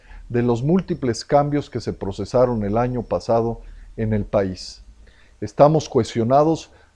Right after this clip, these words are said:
para tener una participación activa en la fase de legislación reglamentaria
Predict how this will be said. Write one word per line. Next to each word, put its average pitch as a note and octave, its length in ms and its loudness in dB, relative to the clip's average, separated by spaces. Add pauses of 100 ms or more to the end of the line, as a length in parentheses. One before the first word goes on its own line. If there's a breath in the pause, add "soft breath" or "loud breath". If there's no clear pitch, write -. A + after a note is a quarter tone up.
para C3 240 8
tener C#3+ 220 4
una F3+ 240 4
participación A#2 800 0
activa A#2+ 600 -2 (340)
en A#2 160 2
la A2 80 6
fase C3+ 380 4
de A#2 100 0
legislación G#2+ 720 -2
reglamentaria B2+ 880 2